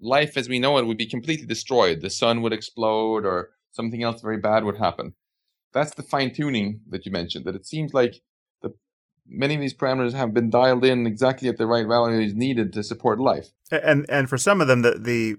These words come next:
Speaker 2: the fine-tuning is incredibly fine. We're talking about
Speaker 1: Yeah.
Speaker 2: just, what, ten decimal places or, or beyond, right?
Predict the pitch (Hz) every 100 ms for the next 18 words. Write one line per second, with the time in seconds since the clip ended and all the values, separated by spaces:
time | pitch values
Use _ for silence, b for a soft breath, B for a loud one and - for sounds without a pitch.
0 | - - - 139 131 120 139 123 113 104
1 | 110 104 107 104 - 156 131 107 104 92
2 | 127 110 92 95 113 104 107 95 98 95
3 | - _ 127 120 95 90 87 - _ _
4 | 110 98 - 131 127 120 117 - 120 -
5 | 120 113 120 113 107 98 87 101 101 104
6 | 113 104 87 87 98